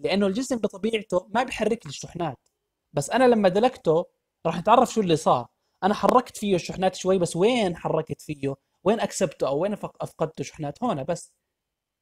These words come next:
بالمنطقة اللي أنا دلكته فيها. الآن تم ترتيب المواد من حيث ميلها،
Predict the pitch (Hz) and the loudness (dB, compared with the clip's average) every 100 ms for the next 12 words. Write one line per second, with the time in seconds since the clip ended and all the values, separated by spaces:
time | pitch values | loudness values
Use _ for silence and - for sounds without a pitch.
0 | - 143 202 202 - 175 175 185 156 165 | -8 -2 -2 -2 -2 0 0 0 0 0
1 | - 165 185 - _ _ _ - 135 120 | -2 -4 -4 -4 _ _ _ -10 -8 -8
2 | - _ _ _ _ _ _ _ _ - | -14 _ _ _ _ _ _ _ _ -6
3 | 262 247 240 - 277 262 254 214 254 220 | 0 0 -2 2 4 4 0 -2 -2 -2
4 | 202 202 175 190 233 214 - 226 214 156 | 2 2 2 -2 -4 -4 -4 -8 -6 -6
5 | 135 139 | -6 -10